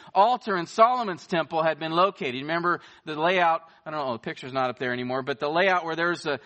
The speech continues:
the temple building, but also in front of that was the altar, right, where the people would come and bring their sacrifices. Well, they found that very spot, and they erected another altar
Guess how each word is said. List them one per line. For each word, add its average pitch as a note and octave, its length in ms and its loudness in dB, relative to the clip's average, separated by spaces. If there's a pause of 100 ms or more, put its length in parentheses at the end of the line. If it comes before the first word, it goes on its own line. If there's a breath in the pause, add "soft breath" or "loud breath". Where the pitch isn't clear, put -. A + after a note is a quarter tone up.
(160 loud breath)
the D3+ 100 -2
temple F#3+ 520 0
building, D#3+ 600 0
but D3+ 140 0
also F#3 280 2
in E3 60 -4
front D#4 240 2
of B3 80 0
that D#3+ 180 2
was E3 140 -8
the F#3+ 140 2
altar, A3+ 340 2
right, C#3+ 260 -2
where D#3+ 120 -6
the D#3+ 80 -8
people G3 320 -8
would D#3+ 160 -8
come F3 200 0
and D#3+ 100 -8
bring D#3+ 160 -6
their D#3 100 -6
sacrifices. D#3 840 -4 (200 loud breath)
Well, E3 100 -4
they A3+ 140 2
found B3+ 340 2
that G3+ 160 0
very G#3+ 220 2
spot, A3 520 2 (160 loud breath)
and E3 160 0
they F#3 240 0 (360 loud breath)
erected F#3+ 460 2
another E3+ 420 0
altar E3 480 0